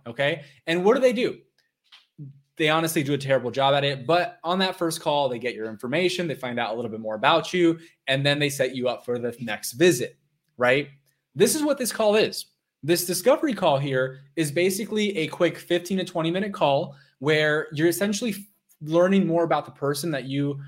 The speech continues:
uh, are looking to help, and you're figuring out, "Can I actually help this person? Okay, does my solution, you know, fit this person's needs?" And if, if it sounds like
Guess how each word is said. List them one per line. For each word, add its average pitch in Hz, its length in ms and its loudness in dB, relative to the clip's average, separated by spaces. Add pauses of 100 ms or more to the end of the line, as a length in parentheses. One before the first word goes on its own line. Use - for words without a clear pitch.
(220)
uh, 127 60 -2
are 123 340 4
looking 143 280 -2
to 143 100 -4
help, 139 460 0 (280)
and 175 440 2
you're 170 160 2
figuring 247 360 -2
out, 196 280 -2
"Can 220 180 -2
I 269 120 2
actually 247 300 -2
help 165 220 2
this 135 140 -4
person? 196 560 -4 (500)
Okay, 139 520 2 (340)
does 190 240 6
my 202 160 2
solution, 165 720 -2 (180)
you 139 140 -6
know, 120 260 0
fit 160 480 -2
this 147 140 -4
person's 151 480 -2
needs?" 123 400 -6 (320)
And 165 120 2
if, 165 200 -2 (340)
if 170 240 -2 (140)
it 175 120 -6
sounds 220 280 0
like 208 280 0